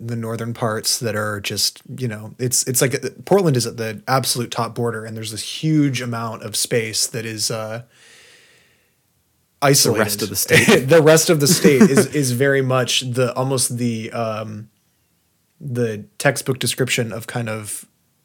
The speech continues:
Speaker 1: cultural isolation and decay.
Speaker 2: Yeah.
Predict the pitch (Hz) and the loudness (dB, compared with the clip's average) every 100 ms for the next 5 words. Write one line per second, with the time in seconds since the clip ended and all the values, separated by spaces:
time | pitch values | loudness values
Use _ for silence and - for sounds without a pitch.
0 | _ _ _ - - - - 127 - 127 | _ _ _ -20 -20 -14 -4 -2 0 -2
1 | 117 117 113 - 117 120 - 120 117 120 | -2 -4 -6 -8 -4 -2 -2 -2 -2 -4
2 | 113 113 113 113 110 123 117 113 120 113 | -6 -12 -10 -10 -6 -4 -4 -4 -4 0
3 | 104 95 | 0 0